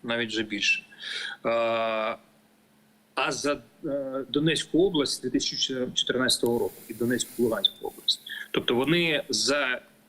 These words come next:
дванадцять майже років не змогли взяти всю, окупувати всю територію Донецької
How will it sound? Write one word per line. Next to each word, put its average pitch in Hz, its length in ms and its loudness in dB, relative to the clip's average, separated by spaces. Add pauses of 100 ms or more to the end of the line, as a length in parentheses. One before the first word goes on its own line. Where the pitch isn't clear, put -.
(320)
дванадцять 135 600 -2
майже 113 240 -4
років 170 340 0 (220)
не 131 560 0
змогли 135 640 4
взяти 113 720 -2 (400)
всю, 135 640 4
окупувати 123 600 0
всю - 200 0
територію 139 640 2
Донецької 117 680 0